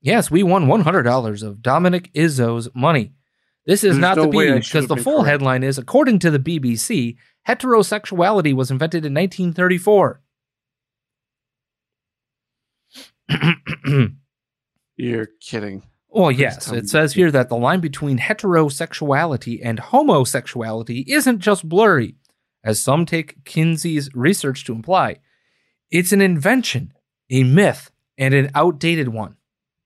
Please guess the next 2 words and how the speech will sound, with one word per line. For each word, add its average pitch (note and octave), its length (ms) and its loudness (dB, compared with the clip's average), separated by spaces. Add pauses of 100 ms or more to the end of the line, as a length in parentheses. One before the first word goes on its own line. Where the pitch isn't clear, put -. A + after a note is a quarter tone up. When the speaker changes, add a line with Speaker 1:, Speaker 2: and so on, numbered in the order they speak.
(3250)
Speaker 2:
<sighs> A2+ 540 -2 (260)
Okay. F#3+ 460 0